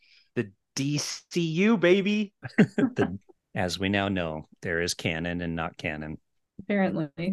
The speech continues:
Speaker 1: Hashtag justice for Northern Lights.
Speaker 2: <laughs> All right. Uh, well, let's wrap it up here. I think that's probably a good point.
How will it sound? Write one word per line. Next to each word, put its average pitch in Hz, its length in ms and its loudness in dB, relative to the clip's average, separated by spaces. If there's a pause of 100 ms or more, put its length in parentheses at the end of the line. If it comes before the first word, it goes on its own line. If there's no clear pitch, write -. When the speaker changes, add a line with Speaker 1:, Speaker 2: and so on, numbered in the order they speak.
Speaker 1:
Hashtag 160 720 2
justice 160 500 0
for 143 160 -4
Northern 151 320 0
Lights. 147 680 0
Speaker 2:
<laughs> - 60 -2 (1800)
All 135 200 4
right. 107 640 2
Uh, 123 340 2
well, 131 160 2
let's 151 280 0
wrap 139 220 0
it 127 60 -2
up 120 160 -2
here. 120 180 2
I 117 60 0
think 117 180 -4
that's 117 160 -2
probably 104 500 0
a 98 60 -2
good 98 240 -4
point. 101 500 -2